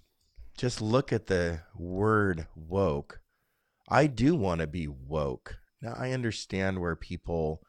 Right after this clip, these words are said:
are throwing that out as a political type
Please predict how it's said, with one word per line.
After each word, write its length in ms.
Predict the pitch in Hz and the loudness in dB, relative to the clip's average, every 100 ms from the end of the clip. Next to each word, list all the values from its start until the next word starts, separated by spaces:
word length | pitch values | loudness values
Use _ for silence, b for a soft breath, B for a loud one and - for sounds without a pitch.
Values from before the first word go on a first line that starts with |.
| b b b b | b b b b
are 80 | 87 | -6
throwing 380 | - 104 95 90 | -2 0 2 2
that 180 | 85 85 | 0 2
out 200 | 85 85 | 2 2
as 120 | 80 | -2
a 100 | 76 - | -6 -4
political 960 | - 85 87 85 - 85 82 78 78 b b b b _ - | -2 -2 -2 -4 -4 -4 -2 -2 -6 b b b b _ -12
type 460 | - 87 82 - | -6 -2 -2 0